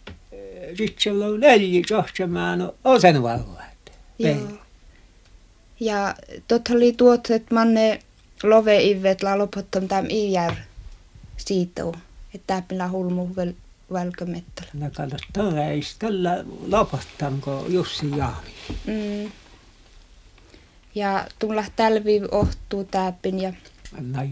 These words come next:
Speaker 1: joo, mutta kyllä on taalit jättä ohtuu täpin, mutta kyllä tää ihan taas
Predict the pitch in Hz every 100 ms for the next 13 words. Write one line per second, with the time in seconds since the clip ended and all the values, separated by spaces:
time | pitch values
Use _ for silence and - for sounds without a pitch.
0 | 131 160 269 220 139 113 117 127 - 185
1 | 220 196 - 220 208 175 147 147 139 -
2 | - 147 - 196 - - 156 143 - -
3 | 214 190 147 123 131 131 127 131 - -
4 | - - - - _ - - _ - -
5 | - - 139 131 127 135 139 175 180 214
6 | 196 175 -